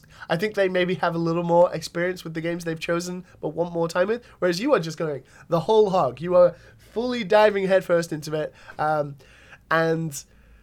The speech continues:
really taking a risk. I'm just wondering, like, the kind of player that you are. Are you a more defensive player? Do you wanna be, like, a support role, or are you gonna be, like, the solo laner, the, the star of the show, like, getting all the kills and all,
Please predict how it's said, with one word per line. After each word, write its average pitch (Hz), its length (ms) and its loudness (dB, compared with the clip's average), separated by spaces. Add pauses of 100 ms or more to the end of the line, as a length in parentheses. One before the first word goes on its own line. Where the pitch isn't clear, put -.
(540)
really 196 320 2
taking 151 300 -6
a 123 100 -4
risk. 127 420 -6 (280)
I'm 226 80 0
just 262 180 -2
wondering, 269 380 4
like, 185 300 2
the 185 140 -8
kind 202 260 -4
of - 200 -6
player 175 420 0
that 151 160 -4
you 156 180 -8
are. 196 280 0
Are 120 140 -2
you 147 260 -4
a 143 80 -4
more 135 200 -6
defensive 135 640 -12
player? 165 280 -4
Do 135 120 -10
you 135 60 -10
wanna 131 180 -6
be, 131 120 -10
like, 113 160 -14
a 131 40 -14
support 170 640 -4
role, 208 400 2
or 170 380 4 (180)
are 143 40 -6
you 151 100 -4
gonna 147 140 -4
be, 143 140 -4
like, 131 320 -4 (360)
the 147 120 -6
solo 180 480 0
laner, 175 520 2
the, 131 320 2
the 123 220 -6
star 170 460 0
of 160 100 0
the 143 80 -8
show, 156 300 -2
like, 135 140 -2
getting 139 220 0
all 139 120 -2
the 131 80 -6
kills 170 420 0
and 139 100 -8
all, 135 300 -4